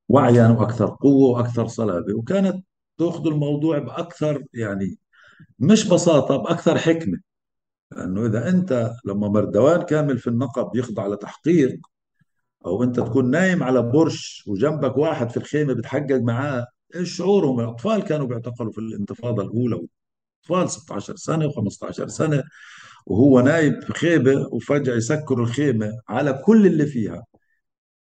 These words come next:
ويتم التحقيق معه، وأضرب وبوكسات ومش عارف مين وأهات و-، فكانت مؤذية، مؤذية جدًا. وهذه اللي بدفعنا إنه التحقيق والاتهام والشبهة بالتعاون والعمالة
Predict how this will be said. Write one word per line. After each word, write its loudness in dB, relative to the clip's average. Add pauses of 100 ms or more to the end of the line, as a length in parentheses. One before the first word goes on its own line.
(360)
ويتم 2
التحقيق -4
معه، -2
وأضرب 4
وبوكسات 2
ومش -4
عارف -6
مين 0
وأهات 0
و-، -2 (720)
فكانت 0
مؤذية، 2 (580)
مؤذية -4
جدًا. 0
وهذه 4
اللي 4
بدفعنا -2 (760)
إنه -2
التحقيق 0
والاتهام 0
والشبهة 0
بالتعاون -4
والعمالة -4